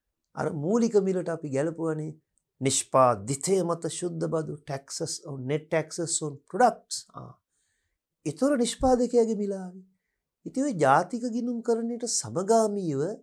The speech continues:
මේ නිෂ්පාදකයාගේ මිල දර්ශකය හරි ප්‍රයෝජනවත් වෙනවා. අපි බලමු ඉස්සෙල්ලා කියවලා මොකක්ද මේකෙන් කියවෙන මූලික අදහස.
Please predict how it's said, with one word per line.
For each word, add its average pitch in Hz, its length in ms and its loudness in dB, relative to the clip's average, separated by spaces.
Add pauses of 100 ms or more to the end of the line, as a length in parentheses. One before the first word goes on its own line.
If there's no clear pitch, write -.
(540)
මේ 143 220 -6
නිෂ්පාදකයාගේ 208 920 0
මිල 147 160 -4
දර්ශකය 170 540 -2 (1000)
හරි 135 300 -4
ප්‍රයෝජනවත් 165 680 0
වෙනවා. 117 400 -8
අපි - 240 -10
බලමු 151 320 0
ඉස්සෙල්ලා 123 440 -12
කියවලා 143 460 -2 (1040)
මොකක්ද 127 400 -4
මේකෙන් 113 420 -8 (180)
කියවෙන 120 400 -4 (320)
මූලික 170 460 0 (300)
අදහස. 113 440 -6